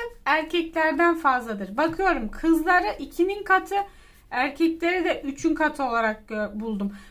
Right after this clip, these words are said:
O zaman erkekler kızlardan daha fazla. Bu nedir? Yanlıştır. Kızların sayısı erkeklerden fazla değildir.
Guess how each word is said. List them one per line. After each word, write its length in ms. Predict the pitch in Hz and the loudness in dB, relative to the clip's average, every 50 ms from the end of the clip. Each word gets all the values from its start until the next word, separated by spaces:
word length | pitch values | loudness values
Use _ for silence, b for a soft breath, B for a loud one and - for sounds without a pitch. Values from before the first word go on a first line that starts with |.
| B B - | B B -8
O 120 | 247 294 | -4 2
zaman 380 | 285 339 339 311 370 381 392 - - | 4 4 6 8 6 6 4 4 0
erkekler 760 | 262 240 262 277 - - 330 330 330 - 381 370 381 349 330 | 0 0 0 0 2 4 4 4 4 6 6 8 8 6 4
kızlardan 640 | - 285 262 240 240 233 220 208 196 214 208 202 202 | -2 -8 -6 -2 0 2 2 2 2 0 0 2 2
daha 180 | 208 202 196 190 | 2 2 0 0
fazla. 460 | 190 202 190 185 180 - 190 180 180 - - - - - | -2 -2 -4 -4 -4 -8 -10 -10 -10 -12 -16 -18 -10 -4
Bu 140 | 330 381 311 | -2 0 2
nedir? 380 | 330 294 269 220 330 392 453 453 - - - | 2 2 2 0 0 0 0 -2 -4 -6 -2
Yanlıştır. 800 | 247 247 254 262 277 277 285 302 294 - - - 277 - - - | 0 2 4 4 4 2 2 0 -2 -4 -6 -4 -4 -4 -4 -6
Kızların 440 | - - 285 240 226 269 262 262 262 | -6 -6 -6 -2 0 0 0 0 0
sayısı 320 | 208 - 226 214 214 - | -4 -4 -4 -4 -4 -2
erkeklerden 720 | 220 240 262 262 - 247 - - 226 220 214 208 202 202 202 | -2 -2 -2 -2 -4 -10 -10 -8 -6 -6 -4 -4 -4 -4 0
fazla 500 | - 277 269 247 254 254 339 359 311 277 | 4 6 6 6 4 2 0 0 0 0
değildir. 640 | 302 285 269 240 208 180 170 - 202 - - - - | 0 0 0 -2 -4 -4 -6 -8 -12 -12 -16 -18 -20